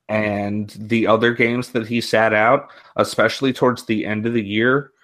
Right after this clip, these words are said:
when they already knew that they were making the, the playoffs and all that sort of good stuff, he was a healthy scratch.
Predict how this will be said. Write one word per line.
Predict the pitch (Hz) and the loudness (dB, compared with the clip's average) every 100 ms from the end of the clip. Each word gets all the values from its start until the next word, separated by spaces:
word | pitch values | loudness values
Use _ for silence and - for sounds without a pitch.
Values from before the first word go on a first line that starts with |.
| _ _ _ _ _ _ | _ _ _ _ _ _
when | 110 107 107 104 104 101 98 - | 0 2 2 0 -4 -6 -10 -16
they | 101 107 95 | -2 -2 2
already | 107 117 113 | 4 4 2
knew | 107 107 113 | 2 4 4
that | 113 110 | 2 4
they | 110 | 4
were | 110 110 | 6 4
making | 110 110 110 | 2 0 -2
the, | 113 110 110 101 | 0 2 0 -2
the | 107 | -6
playoffs | - 113 110 107 104 | 0 2 4 4 0
and | 107 | 0
all | 107 107 | 0 0
that | 104 | -2
sort | - 110 107 | 0 0 2
of | 104 104 - | 0 -4 -6
good | - 113 | -6 -4
stuff, | - - 110 107 - _ _ _ _ _ - _ | -4 0 2 0 -8 _ _ _ _ _ -20 _
he | 110 | 0
was | 123 127 | 2 2
a | 113 | 2
healthy | 120 120 | 2 0
scratch. | 117 - 123 131 - - | -4 0 0 -2 -12 -20